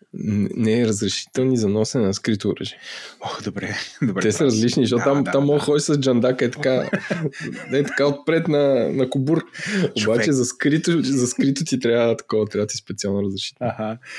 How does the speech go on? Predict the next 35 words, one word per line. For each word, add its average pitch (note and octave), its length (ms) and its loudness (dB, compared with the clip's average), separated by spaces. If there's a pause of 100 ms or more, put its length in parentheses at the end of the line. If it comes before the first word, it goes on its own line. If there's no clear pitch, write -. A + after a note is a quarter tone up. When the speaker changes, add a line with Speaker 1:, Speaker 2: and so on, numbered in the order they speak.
(240)
Speaker 2:
Човек, G#2+ 400 -2
ние G#2+ 180 0
се, - 300 -2 (540)
м, C3+ 180 0 (200)
Еленко, B2+ 280 2
признай, G#2+ 540 -2
ако G#2+ 200 -6
отидем A#2+ 240 -2
в B2+ 120 -8
Америка, G#2 580 -2
първата B2 280 -6
ни A2+ 80 -2
работа G2 240 -2
ще - 120 -6
отидем G#2+ 200 -4
някъде G2+ 300 0
в F#2 100 -4 (160)
Тексас, - 600 -2 (680)
такива - 280 -6
да G2+ 80 -4
си - 160 -6
сложиме A2 460 0
такива G#2+ 300 -2
шапки, - 500 -2
да B2+ 80 2
си - 120 -6
купим - 240 -6
най-големите A2 580 0
патлаци - 560 -2
и A2+ 40 0
да G2+ 80 0
се F#2+ 120 -4
разхождаме F#2+ 480 -4
с - 240 -6
тях. - 360 -6